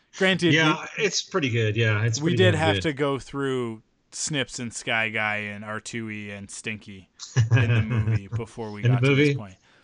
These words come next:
Speaker 1: But,
Speaker 2: Yeah.
Speaker 1: uh, yeah.
Speaker 2: This was a, th-, no, the, the, the,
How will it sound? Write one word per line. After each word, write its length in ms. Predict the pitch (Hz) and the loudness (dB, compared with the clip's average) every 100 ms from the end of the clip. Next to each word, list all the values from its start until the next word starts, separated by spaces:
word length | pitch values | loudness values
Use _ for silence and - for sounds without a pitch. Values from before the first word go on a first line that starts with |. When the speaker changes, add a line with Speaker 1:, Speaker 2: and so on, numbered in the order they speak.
| _ | _
Speaker 1:
But, 380 | 113 120 113 107 | 2 4 6 2
Speaker 2:
Yeah. 60 | 107 | -2
Speaker 1:
uh, 160 | 98 92 - _ _ _ | -10 -14 -18 _ _ _
yeah. 180 | 117 92 - | -12 -12 2
Speaker 2:
This 220 | 180 254 | 2 4
was 160 | 320 196 | 4 4
a, 320 | 147 135 - | 4 4 0
th-, 200 | 170 190 | -8 -2
no, 340 | 170 165 143 139 | 2 4 4 2
the, 140 | 175 - | -8 -8
the, 320 | 139 165 170 147 | 2 2 2 -2
the, 480 | 175 156 143 135 | 0 2 2 0